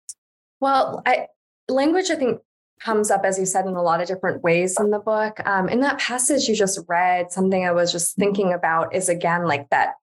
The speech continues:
what, what is left, what is lost with immigration, right? And it's, like, the nuances of, of who we are.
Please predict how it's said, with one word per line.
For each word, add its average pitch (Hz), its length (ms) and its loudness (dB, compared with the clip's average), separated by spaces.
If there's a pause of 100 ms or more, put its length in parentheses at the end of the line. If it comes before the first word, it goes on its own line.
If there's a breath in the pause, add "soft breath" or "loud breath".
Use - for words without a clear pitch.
what, 185 300 0
what 208 160 -2
is 185 220 -2
left, 156 380 0 (300)
what 175 160 2
is 165 140 0
lost 143 560 0
with 175 120 -6
immigration, 151 720 0
right? 160 220 0
And 170 100 0
it's, 165 100 -4
like, 202 160 -4
the 202 80 0
nuances 170 760 0
of, 156 140 -2
of 170 260 0
who 170 140 2
we 156 180 -2
are. 147 480 0